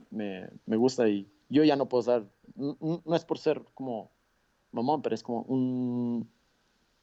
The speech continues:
es esa energía, ¿no? El tanto rush de Nueva York, como sonidos, este, ruido, olores, de que yo me tengo que ir cada mes, o sea, y bueno, pues,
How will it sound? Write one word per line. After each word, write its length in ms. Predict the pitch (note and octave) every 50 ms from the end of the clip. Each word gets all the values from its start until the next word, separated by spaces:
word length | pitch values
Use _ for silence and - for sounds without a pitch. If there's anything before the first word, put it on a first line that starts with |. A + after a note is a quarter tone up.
| _ _ _ - -
es 160 | - - G#2+
esa 220 | A2 A2+ - D3+ D3
energía, 460 | D3+ D3 B2+ G#2+ - - C#3+ E3+ D#3
¿no? 120 | B2+ B2+ B2+
El 140 | B2 A2+ -
tanto 340 | - - C3 B2 - C3+
rush 400 | C3 A#2+ B2+ B2 B2 B2 - - -
de 200 | A#2 A#2 A2 G#2
Nueva 180 | G2+ G2+ F#2+
York, 220 | G2 G2+ G#2 G#2 -
como 240 | - B2+ B2 A#2 G#2+ A#2 - - - - - - - - _ _ _ _ _ _ _ - - _ _ _ _ _ _
sonidos, 840 | - - B2 B2 A#2+ B2 B2+ B2+ B2+ B2+ B2+ B2 B2 B2 A#2 A#2 -
este, 240 | - - - A2 G#2+
ruido, 1080 | - A2+ B2+ C3 B2 B2+ B2 A#2 A#2 A#2+ A#2 A2+ A2 A2 A2 A2 A2 A2 G#2+ A2 - _ _ _ - -
olores, 680 | - G#2+ G#2+ G#2+ A2 A2 A2 A2 A2+ G#2+ G#2 - - _
de 80 | - G#2
que 240 | - - F#2 F#2 - -
yo 120 | - C3 G3+
me 80 | F3+
tengo 200 | E3+ E3+ D#3 C#3+
que 80 | B2 C#3
ir 60 | C3+ C#3
cada 220 | - B2+ B2 A#2+
mes, 320 | A#2 C3 C3+ G#2+ - -
o 40 | F#2
sea, 120 | - - - - _
y 100 | - A#2+
bueno, 260 | A#2+ C3+ C3+ A#2+ G#2 - -
pues, 240 | - - - -